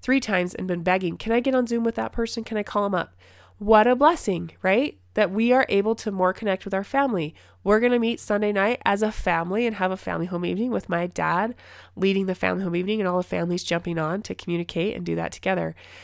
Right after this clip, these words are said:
And how cool, right? We have an opportunity that this can bring us together or it can tear us apart.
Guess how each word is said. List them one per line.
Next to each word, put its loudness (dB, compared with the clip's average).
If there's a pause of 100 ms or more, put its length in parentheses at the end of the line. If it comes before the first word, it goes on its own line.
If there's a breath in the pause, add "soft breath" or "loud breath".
(220 loud breath)
And 4 (160)
how 8
cool, -2 (180)
right? 2
We 0
have 2
an 0
opportunity 0
that 0
this -4
can -6
bring -4
us -6
together -2
or 0
it -8
can -8
tear -6
us -8
apart. -6